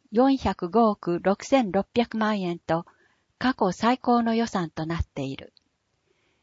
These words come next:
一般会計の増加要因については、社会保障費や待機児童解消といった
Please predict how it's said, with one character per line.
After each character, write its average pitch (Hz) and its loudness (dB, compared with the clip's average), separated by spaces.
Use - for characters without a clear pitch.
一 202 -2
般 269 4
会 254 0
計 196 -2
の 190 -2
増 226 2
加 254 2
要 240 2
因 180 -4
に 170 -6
つ 190 -6
い 170 -6
て 170 -4
は、 170 -2
社 208 0
会 254 2
保 240 -2
障 220 0
費 180 -4
や 175 2
待 254 2
機 262 -2
児 262 -2
童 185 4
解 220 0
消 208 0
と 196 0
い 185 -2
っ - -20
た 180 2